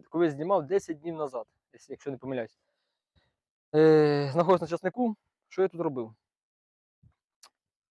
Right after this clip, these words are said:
Тут була гербіцидна обробка сто грам, е, гербіцид Фермер. Це аналог Гоава, якщо я не помиляюсь. І міждурядка фрезою.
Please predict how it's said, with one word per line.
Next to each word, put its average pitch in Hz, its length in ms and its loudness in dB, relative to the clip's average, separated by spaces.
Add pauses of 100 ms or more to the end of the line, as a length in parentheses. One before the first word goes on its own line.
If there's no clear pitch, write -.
(120)
Тут 220 240 0
була 190 440 2
гербіцидна 160 500 -4
обробка 151 400 -4
сто 170 220 -2
грам, 165 400 -4 (440)
е, 131 220 -6
гербіцид 135 360 -8
Фермер. 113 360 -2 (500)
Це 143 180 0
аналог 151 420 0
Гоава, 131 420 2 (120)
якщо 127 220 -10
я 127 40 -2
не 117 60 -10
помиляюсь. 147 460 -2 (1400)
І 226 440 -2
міждурядка 180 420 -2
фрезою. 135 520 -8